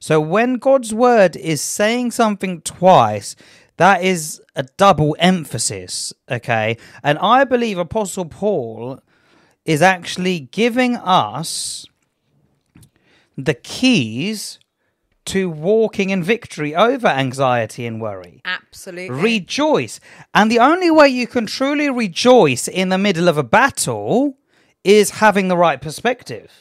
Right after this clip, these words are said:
Speaker 2: Amen.
Speaker 1: Because look at this, James chapter one, verse two, because I love backing up scripture with other scripture. James chapter one, verse two says this, "My brethren, count it all joy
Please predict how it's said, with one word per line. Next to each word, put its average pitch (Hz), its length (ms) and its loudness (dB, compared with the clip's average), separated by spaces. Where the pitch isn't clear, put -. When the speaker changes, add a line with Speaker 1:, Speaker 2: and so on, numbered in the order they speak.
Speaker 2:
Amen. 151 380 -20
Speaker 1:
Because 190 240 -6
look 339 160 -10
at 254 120 -4
this, 247 180 2
James 269 400 2
chapter - 340 -4
one, 233 280 0
verse 190 320 -2
two, 180 280 -6
because 143 220 -8
I 202 80 0
love 285 320 0
backing 226 400 -2
up 196 140 0
scripture 160 560 -6
with 139 160 -4
other 123 160 -4
scripture. - 560 -8
James 254 400 2
chapter 220 360 -2
one, 220 220 0
verse 196 280 0
two 247 220 -2
says 180 300 -4
this, 202 200 -2
"My 180 240 2
brethren, 143 880 4
count 285 800 2
it 277 300 0
all 254 580 6
joy 214 1120 8